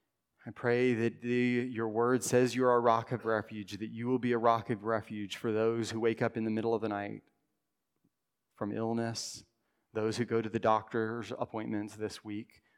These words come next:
because of their illnesses. God, I pray that you would be a rock of refuge for them, reminding them of your presence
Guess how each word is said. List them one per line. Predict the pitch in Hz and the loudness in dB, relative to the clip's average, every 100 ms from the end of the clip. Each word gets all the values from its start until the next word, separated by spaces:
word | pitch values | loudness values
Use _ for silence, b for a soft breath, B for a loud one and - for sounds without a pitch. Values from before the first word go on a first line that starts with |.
| _ - | _ -12
because | 101 110 110 | -6 -6 -4
of | |
their | 104 110 | -2 -2
illnesses. | 107 107 101 - 107 - _ _ _ _ - | -2 -4 -8 -10 -10 -14 _ _ _ _ -6
God, | 107 | -4
I | 107 | -4
pray | - 117 113 | -2 0 0
that | 110 | -2
you | 110 110 | -6 -8
would | 107 | -6
be | 110 | -4
a | |
rock | 104 107 104 98 | 0 0 0 -4
of | 107 104 | -10 -8
refuge | 101 - 107 98 - | -8 -8 -12 -12 -8
for | 113 | -8
them, | 101 104 95 _ _ _ _ _ _ _ _ _ | -6 -8 -10 _ _ _ _ _ _ _ _ _
reminding | 110 107 107 110 107 | -6 -4 -2 -4 -4
them | 104 104 104 | -4 -4 -4
of | 101 | -6
your | 98 | -10
presence | - 117 104 117 113 - | 0 2 2 -2 -4 -14